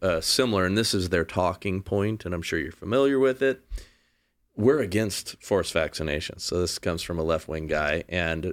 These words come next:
um, I heard the exact same position taken on, on, um, a guest that Tim Pool had on his show. And, and what they say is,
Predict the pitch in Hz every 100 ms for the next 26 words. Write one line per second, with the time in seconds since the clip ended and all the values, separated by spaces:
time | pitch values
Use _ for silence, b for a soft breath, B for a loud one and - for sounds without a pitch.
0 | - 87 82 78 - 85 80 113 110 95
1 | - - 113 110 90 95 110 110 - -
2 | 101 92 90 87 85 80 - - - _
3 | - 87 82 95 - 87 82 87 80 90
4 | 85 82 78 - 82 78 80 76 76 87
5 | B - 87 90 - 80 73 - 90 80
6 | - 87 80 85 82 76 82 127 139 90
7 | 80 90 - _ _ - - _ _ -
8 | B B B B B B 95 104 98 101
9 | 104 101 90 - 143 139 123 101 104 95
10 | 90 87